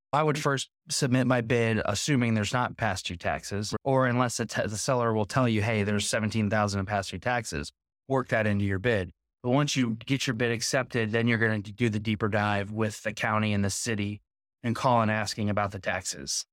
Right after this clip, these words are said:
Speaker 1: and saying, "Look, are there any tax liens outstanding or past due taxes that, that, that need to be paid on this?"
Speaker 2: Don't you, couldn't you see that from an O and E report?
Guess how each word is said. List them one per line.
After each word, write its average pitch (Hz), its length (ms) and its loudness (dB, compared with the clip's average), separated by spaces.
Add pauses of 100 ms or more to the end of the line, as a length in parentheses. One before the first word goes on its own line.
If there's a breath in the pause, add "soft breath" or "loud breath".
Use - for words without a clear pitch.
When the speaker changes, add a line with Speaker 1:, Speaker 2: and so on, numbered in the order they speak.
Speaker 1:
and - 100 -20
saying, 104 240 0
"Look, 104 300 -2 (320)
are 127 100 2
there 117 140 2
any 113 180 2
tax 117 340 -2
liens 117 300 2
outstanding 113 560 -2
or 101 140 -2
past 104 320 -4
due 107 100 -2
taxes 104 440 -4
that, 92 340 0
that, 98 120 -16 (280)
that 101 120 -6
need 110 160 -2
to 104 60 0
be 101 120 -2
paid 110 260 -2
on 80 140 -12
this?" - 340 -10 (520)
Speaker 2:
Don't 135 160 -2
you, - 60 -12
couldn't 180 200 0
you 156 60 -2
see 180 120 0
that 170 120 2
from 160 120 2
an 156 80 2
O 143 100 2
and 165 100 2
E 165 40 0
report? 170 400 -4